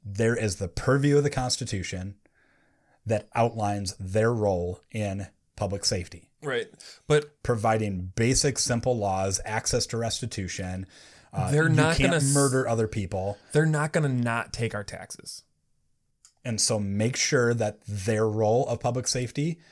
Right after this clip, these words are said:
Speaker 1: stays in the constraints of the Constitution and what they can and cannot do.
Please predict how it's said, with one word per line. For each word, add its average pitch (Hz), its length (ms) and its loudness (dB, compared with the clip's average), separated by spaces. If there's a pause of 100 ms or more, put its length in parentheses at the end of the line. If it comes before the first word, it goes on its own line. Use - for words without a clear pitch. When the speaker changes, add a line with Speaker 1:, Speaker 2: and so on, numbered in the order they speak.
(480)
Speaker 1:
stays 117 680 0
in 117 160 -2
the 113 80 0
constraints 113 1000 -2 (300)
of 104 500 -2
the 113 100 0
Constitution 101 720 -6
and 107 80 -6
what 101 120 0
they 104 100 0
can 107 300 -4
and 104 80 -6
cannot 95 320 -8
do. 87 240 -10